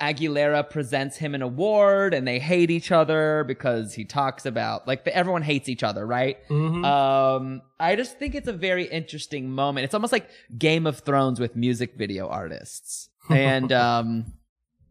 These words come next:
Speaker 1: I think that's a fun moment. And yeah, I, I mean, like, I don't agree with eighty percent of what he says, but it's a, it's a fun music video.
Speaker 2: Yeah.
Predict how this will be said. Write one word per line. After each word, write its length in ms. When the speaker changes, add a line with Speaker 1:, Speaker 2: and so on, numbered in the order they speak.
Speaker 1:
I 40
think 140
that's 140
a 60
fun 300
moment. 480
And 360
yeah, 220
I, 240
I 40
mean, 200
like, 240
I 80
don't 300
agree 220
with 180
eighty 280
percent 300
of 100
what 100
he 80
says, 400
but 320
it's 180
a, 140
it's 160
a 60
fun 240
music 220
video. 380
Speaker 2:
Yeah. 180